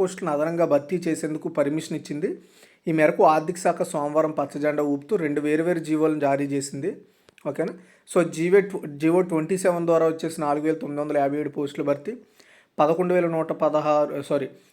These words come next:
ఆ, వెయ్యి పదహారు స్పెషల్ ఎడ్యుకేషన్ టీచర్ ఉద్యోగాల నియామకానికి జీవో ట్వంటీ సిక్స్ను ఆర్థిక శాఖ జారీ చేసింది. యాక్చువల్ గతంలో ఐదు వేల ఎనభై తొమ్మిది పోస్టుల భర్తీకి గత కేసీఆర్ సర్కార్ నోటిఫికేషన్ ఇచ్చింది. So, ఆ పోస్టులు పోటీ పడేందుకు ఒకటి పాయింట్ డెబ్బై ఏడు లక్షల మంది అభ్యర్థులు దరఖాస్తు చేసుకున్నారు.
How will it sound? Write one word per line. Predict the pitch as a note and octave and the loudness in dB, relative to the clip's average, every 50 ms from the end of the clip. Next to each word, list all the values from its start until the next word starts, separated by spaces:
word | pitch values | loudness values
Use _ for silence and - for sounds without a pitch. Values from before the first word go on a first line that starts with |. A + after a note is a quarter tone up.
| _ _ - | _ _ -4
ఆ, | C#3 C#3 | -4 -4
వెయ్యి | B2+ C3+ C#3+ C#3+ D3+ E3+ F3 E3+ F3 | -2 -2 -2 2 6 6 6 6 6
పదహారు | E3 D#3 D#3 D#3+ D#3 D3+ | 2 2 4 2 2 0
స్పెషల్ | - - - D3+ D3 - F#3+ | -2 -2 -2 -2 2 2 2
ఎడ్యుకేషన్ | F3+ E3 D#3 D#3+ D#3 F3 E3+ E3+ E3+ D#3+ | 2 2 0 -2 -2 -2 -4 -4 -4 -6
టీచర్ | D#3+ D#3 D#3+ D#3+ D3+ | -6 -6 -4 -6 -8
ఉద్యోగాల | C#3+ C#3 D3+ D3 D3+ D3+ | -4 -2 0 4 4 4
నియామకానికి | D3 D3 D3 D3 C#3+ - D3+ C#3+ C#3 C#3 | 2 2 -2 -4 -4 -4 -6 -6 -6 -10
జీవో | C3+ - D3 C#3+ C#3+ | -8 -4 -2 0 0
ట్వంటీ | C3+ C#3 C#3+ C#3 C#3+ C#3 E3 | -2 -2 -6 -6 -4 -4 -4
సిక్స్ను | D#3+ - D#3 - - F3+ E3+ A3+ C#4+ - - _ _ _ _ _ _ _ _ _ _ _ _ - | -4 -4 -8 -10 -8 -8 -8 -8 -8 -10 -16 _ _ _ _ _ _ _ _ _ _ _ _ 0
ఆర్థిక | C3 C#3+ C#3 D3 D3+ | 0 0 0 0 -4
శాఖ | - - D3 C#3 D3 | 0 0 0 2 2
జారీ | C#3+ C3+ C3+ C3 C3+ C#3 | 0 0 -2 -2 -2 -2
చేసింది. | C#3 C#3 C3+ C3+ - C#3+ D3 G3 | -2 -2 -4 -6 -8 -6 -4 0
యాక్చువల్ | F#3+ D#3+ D#3+ D#3+ - G3 F#3 E3 | 2 2 2 2 2 0 2 2
గతంలో | E3 D#3 D#3+ F#3 F#3 G3 F3+ | 2 2 2 2 4 4 4
ఐదు | D#3+ D#3+ D#3+ | 4 4 2
వేల | F3 F3 E3+ | 2 2 2
ఎనభై | D#3+ D#3 D#3+ D#3+ E3 E3 | 2 0 2 0 0 0
తొమ్మిది | D#3+ E3+ D#3 D#3 D#3 D3+ D3+ | 0 -2 -2 -2 -4 -4 -6
పోస్టుల | D3 - D#3+ E3 E3 - G3 F3+ | -4 -2 -4 -4 -2 0 0 2
భర్తీకి | E3 E3 D#3+ D#3+ F3 E3 E3 G3 F3+ F3 | 2 2 0 0 -4 -4 -4 -2 0 0
గత | D#3 - D#3 | -2 -2 -4
కేసీఆర్ | - D#3+ D#3 D3+ - F#3+ E3+ E3 | -2 -2 -2 0 0 0 -2 0
సర్కార్ | - E3 D3+ D3 - D#3+ D3+ D3 | 0 -2 -2 -2 -2 -4 -2 -2
నోటిఫికేషన్ | C#3+ C#3+ C#3+ C#3 - - E3 - - D#3+ C#3+ | -4 -6 -6 -8 -10 -10 -10 -8 -6 -8 -10
ఇచ్చింది. | C3+ - D3 C3+ C#3 F3 B3+ C4+ - _ _ _ _ _ _ _ _ _ _ _ _ _ _ _ _ - | -8 -8 -10 -8 -8 -8 -8 -10 -16 _ _ _ _ _ _ _ _ _ _ _ _ _ _ _ _ 0
So, | - F3+ | 4 4
ఆ | D#3+ D#3 | 4 4
పోస్టులు | - - E3+ E3+ E3 - G#3 F#3+ | 4 2 0 0 0 0 -2 -2
పోటీ | F3+ - F3 E3+ E3+ F3+ | 0 0 0 2 2 2
పడేందుకు | F3 F3+ E3+ E3+ E3 E3 E3 - G#3 F3+ | 2 4 4 4 2 2 -2 0 2 2
ఒకటి | D#3+ D#3 D3+ C#3+ D3+ D3 F3+ E3+ | 4 4 2 0 0 -2 -4 0
పాయింట్ | F3 F3 E3 E3 D#3+ | 2 2 2 2 2
డెబ్బై | D#3+ - - - - E3 | 0 0 0 -6 -4 -2
ఏడు | D#3 D#3 D#3 D#3 D3 | 0 0 0 0 0
లక్షల | D3 D3 D3 C#3+ - - G3 F3+ | 0 0 -2 -2 -2 -2 -2 -2
మంది | F3 E3+ E3+ D#3+ | -2 -2 0 0
అభ్యర్థులు | D3+ C#3+ C#3+ D3+ D3+ D#3 D#3 D3+ | 0 0 0 -2 -2 -2 -2 -2
దరఖాస్తు | C#3+ C#3 C#3 C3+ D3+ D3+ - - D#3+ | 0 -2 0 0 -2 -4 -2 -4 -6
చేసుకున్నారు. | C#3 - - - C#3+ C#3 C3+ D#3+ A#3+ | -6 -6 -6 -8 -6 -4 -4 -4 -6